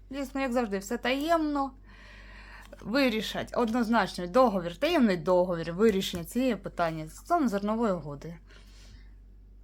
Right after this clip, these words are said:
Я би сказала, вона може вже вирішуватись, але це дуже зовсім таємно і нам ніхто цього не скаже.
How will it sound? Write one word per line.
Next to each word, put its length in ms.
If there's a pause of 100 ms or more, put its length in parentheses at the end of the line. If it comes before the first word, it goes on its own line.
(500)
Я 140
би 120
сказала, 460
вона 260
може 340
вже 200
вирішуватись, 880
але 460 (840)
це 120
дуже 240
зовсім 420
таємно 480
і 80
нам 180
ніхто 320
цього 420
не 120
скаже. 480